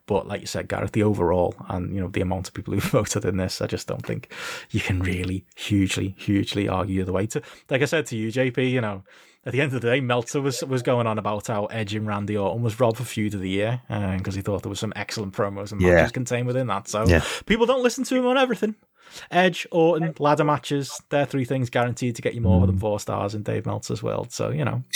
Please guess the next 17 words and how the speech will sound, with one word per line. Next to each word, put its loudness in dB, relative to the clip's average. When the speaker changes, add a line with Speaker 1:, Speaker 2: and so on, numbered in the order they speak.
Speaker 1:
uh, -4
<laughs> -6
people 2
are, 2
uh, 0
<laughs> -6
people 4
are 4
discerning 2
sometimes -8
when -14
it -18
comes 2
to -10
his -10
opinions. -8
Um, -2